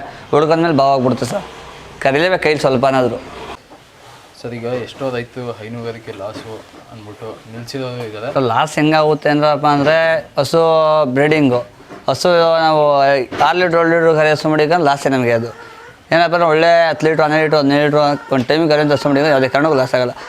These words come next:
Speaker 1: ಅರ್ಧಕ್ಕೆ ಅರ್ಧ ಸೇವೆ ಸರ್. ಈಗ ನಾನು ಮೂರು ಲಕ್ಷ ಬರುತ್ತೆ, ಅರ್ಧಕ್ಕೆ ಕಾಲು ಭಾಗ ಸೇವೆ ಬಿಡಿ, ಒಂದು ಲಕ್ಷ ಸೇವೆ, ಎರಡು ಲಕ್ಷ ಖರ್ಚು ಮಾಡಿ ಒಂದು ಲಕ್ಷಕ್ಕಿಂತ ಸಂಪಾದನೆ ಮಾಡ್ಬೇಕು ನಾವು. ಅದು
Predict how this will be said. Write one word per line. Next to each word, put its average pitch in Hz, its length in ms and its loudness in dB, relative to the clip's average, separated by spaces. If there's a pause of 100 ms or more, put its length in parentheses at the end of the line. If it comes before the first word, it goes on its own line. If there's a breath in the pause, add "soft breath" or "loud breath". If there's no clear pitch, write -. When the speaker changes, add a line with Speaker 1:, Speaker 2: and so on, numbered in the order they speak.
(200 loud breath)
Speaker 1:
ಅರ್ಧಕ್ಕೆ 175 340 2
ಅರ್ಧ 165 140 2 (220)
ಸೇವೆ 151 280 2
ಸರ್. 131 140 0 (260 loud breath)
ಈಗ 139 120 2
ನಾನು 143 180 2
ಮೂರು 175 180 4
ಲಕ್ಷ 180 140 -2 (100)
ಬರುತ್ತೆ, 180 180 2 (220)
ಅರ್ಧಕ್ಕೆ 165 320 2 (160)
ಕಾಲು 196 220 0
ಭಾಗ 214 180 0
ಸೇವೆ 196 160 2
ಬಿಡಿ, 165 160 4
ಒಂದು 170 120 2
ಲಕ್ಷ 180 180 0
ಸೇವೆ, 190 200 2
ಎರಡು 160 180 2
ಲಕ್ಷ 170 140 0 (100)
ಖರ್ಚು 151 200 0
ಮಾಡಿ 143 280 2 (300 loud breath)
ಒಂದು 143 120 2
ಲಕ್ಷಕ್ಕಿಂತ 170 360 -2
ಸಂಪಾದನೆ 143 320 2
ಮಾಡ್ಬೇಕು 127 320 0
ನಾವು. 127 180 0 (680)
ಅದು 156 120 2